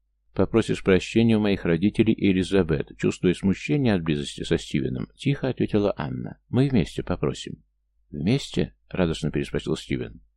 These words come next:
"Да, вместе, Стивен". Стивен несколько раз горячо поцеловал руки Анны, и кто знает, как бы дальше развивались события, если б Анна не проявила достоинства истинной леди.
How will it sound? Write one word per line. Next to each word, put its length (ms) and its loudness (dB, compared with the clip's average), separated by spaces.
"Да, 320 -6
вместе, 440 0
Стивен". 460 -6
Стивен 380 4
несколько 400 -2
раз 120 0
горячо 340 2
поцеловал 540 0
руки 320 -2
Анны, 360 4
и 140 -2
кто 240 2
знает, 300 0
как 180 -2
бы 120 -2
дальше 300 2
развивались 460 0
события, 460 0
если 220 -2
б 120 -20
Анна 260 2
не 140 2
проявила 400 0
достоинства 640 -2
истинной 520 -2
леди. 380 -6